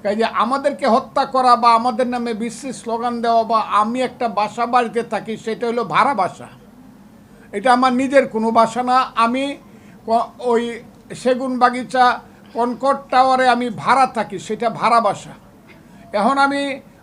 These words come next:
মনে করতেছি যে আমি যে ভাড়া বাসায় আছি, যেভাবে গিয়ে আমার সাথে মব সৃষ্টি করা হয়েছে, আমি বাসায় আমাকে থাকতে দিবে কিনা। প্রথম আমার অনিশ্চিত অবস্থা, কারণ মালিক বলতে পারে, "ভাই, আপনাকে বাসা ভাড়া দিলে আমার বাড়িঘর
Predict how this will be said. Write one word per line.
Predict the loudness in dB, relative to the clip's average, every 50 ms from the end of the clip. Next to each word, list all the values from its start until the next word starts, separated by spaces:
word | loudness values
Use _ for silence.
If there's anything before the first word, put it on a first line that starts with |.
| -10 -4
মনে | -2 0 0 0 0
করতেছি | 0 -2 -4 -2 -2 -4 -4 -4 -4 -2
যে | 0 2
আমি | 2 2 0 -2
যে | -4
ভাড়া | -4 -2 -2 0 0 0
বাসায় | 0 0 -2 0 0 2 2 4
আছি, | 2 2 0 -2 -2 -2 -2 -4 -6 -10 -18 -20 -20 -20 -20 -20 -8
যেভাবে | -4 -2 0 2 2 2 0 0 -4
গিয়ে | -2 2 2
আমার | 2 2 2 -2
সাথে | -2 -4 -6 -4 -4 -4
মব | -2 0 0 0 -2 -2 -6
সৃষ্টি | -10 -10 -10 -10 -12 -8
করা | -4 -2 0 2 2
হয়েছে, | 2 0 -2 -4 -6 -4 -4 -4 -4 -6 -10 -16 -20 -12 -4
আমি | -2 -2 0 0 0 -2 -2
বাসায় | 0 0 0 0 0 0 2 2
আমাকে | 2 2 0 -2 -4 -6 -8 -8 -10 -10 -6
থাকতে | -6 -6 -6 -6 -8 -10
দিবে | -8 -8 -8 -8
কিনা। | -8 -10 -12 -14 -16 -18 -20 -20 -20 -20 -20 -20 -20 -20 -20 -20 -20 -20 -20 -20 -20 -20 -20 -20 -20 -20 -20 -20 -20 -20 -20 -20 -20 -8 -4
প্রথম | -2 -2 0 2 0 2 2
আমার | 0 0 2 2
অনিশ্চিত | 2 2 2 0 -2 -4 -6 -10 -6 -2
অবস্থা, | 0 0 2 2 0 2
কারণ | 2 2 2 2
মালিক | 2 2 2 2 0 -4 -2 0
বলতে | 0 0 0 -2 -4 -2
পারে, | -2 -2 -2 0
"ভাই, | 0 2 2 4 4
আপনাকে | 2 2 0 -4 -6 -6 -4 -4 -4 -2
বাসা | -2 -2 -2 -2 -2 0
ভাড়া | 0 2 2 2
দিলে | 2 2 2 2
আমার | 2 2 2 0
বাড়িঘর | 0 0 0 0 -2 -4 -6 -8